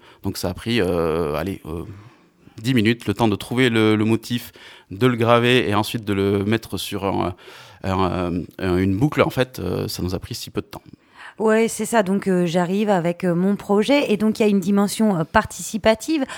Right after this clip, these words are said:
Speaker 2: On apprend aussi à faire. C'est quand même ça, l'idée un peu du Fab Lab.
Speaker 1: Tout à fait.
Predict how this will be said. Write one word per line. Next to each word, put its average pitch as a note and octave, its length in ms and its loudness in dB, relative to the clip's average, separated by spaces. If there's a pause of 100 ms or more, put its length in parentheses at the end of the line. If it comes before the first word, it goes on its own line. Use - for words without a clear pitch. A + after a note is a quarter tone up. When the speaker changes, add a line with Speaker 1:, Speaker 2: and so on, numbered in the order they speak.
(160)
Speaker 2:
On G#3 260 4
apprend C4 500 4
aussi G3 540 0
à F3 100 0
faire. B3+ 280 2
C'est - 100 -6
quand F#3+ 160 0
même F#3 220 2
ça, A#3+ 240 0
l'idée G3 340 0
un F3+ 120 0
peu F3 200 -4
du D#3+ 100 -8
Fab E3 220 -4
Lab. D#3+ 200 -4 (540)
Speaker 1:
Tout C#3+ 120 -2
à B2+ 80 8
fait. A2+ 180 4